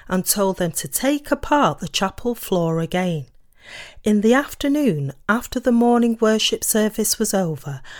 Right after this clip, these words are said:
another round of construction began. Some of them came to me to voice their objections, saying, "Why do you want to take it out?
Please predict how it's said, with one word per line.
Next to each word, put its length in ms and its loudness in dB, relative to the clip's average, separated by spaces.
another 520 2
round 340 6
of 160 -4
construction 800 0
began. 460 -4
Some 340 6
of 140 -2
them 180 0
came 360 0
to 180 -2
me 200 -4
to 140 -6
voice 340 0
their 280 0
objections, 720 -2
saying, 460 -2
"Why 400 0
do 140 2
you 120 6
want 280 0
to 100 -2
take 400 -4
it 180 -4
out? 360 -8